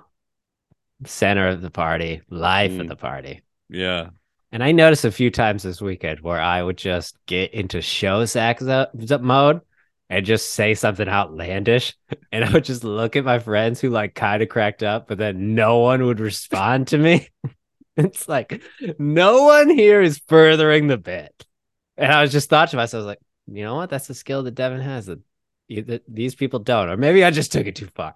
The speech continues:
Speaker 1: <laughs> I don't know. It's
Speaker 2: Maybe,
Speaker 1: one or the
Speaker 2: uh,
Speaker 1: other.
Speaker 2: what was the bit? I don't know. I'd have to go over it, you know, to get
Speaker 1: I
Speaker 2: some
Speaker 1: don't,
Speaker 2: weekend playback.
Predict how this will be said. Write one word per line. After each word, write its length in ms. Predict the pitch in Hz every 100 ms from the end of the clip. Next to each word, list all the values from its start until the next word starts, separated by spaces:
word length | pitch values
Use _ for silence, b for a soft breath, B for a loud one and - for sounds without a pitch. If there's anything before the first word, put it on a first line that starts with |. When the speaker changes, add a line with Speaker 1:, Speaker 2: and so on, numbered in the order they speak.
| -
Speaker 1:
<laughs> 160 | - -
I 140 | 147 120
don't 60 | 208
know. 140 | 156 -
It's 120 | 311
Speaker 2:
Maybe, 80 | -
Speaker 1:
one 100 | -
or 80 | -
the 180 | 160 180
Speaker 2:
uh, 60 | 160
Speaker 1:
other. 100 | 190
Speaker 2:
what 80 | 240
was 60 | 254
the 120 | 208
bit? 380 | 139 202 143 127
I 120 | 139
don't 140 | 165
know. 120 | 156
I'd 80 | 131
have 100 | 139
to 60 | 143
go 380 | 131 135 131 120
over 200 | 110 101
it, 120 | 98
you 100 | 104
know, 420 | 117 135 127 107 - _ 117
to 60 | 101
get 120 | 120
Speaker 1:
I 60 |
Speaker 2:
some 100 | 117 104
Speaker 1:
don't, 80 |
Speaker 2:
weekend 420 | 107 101 117 101 90
playback. 560 | 101 101 92 92 131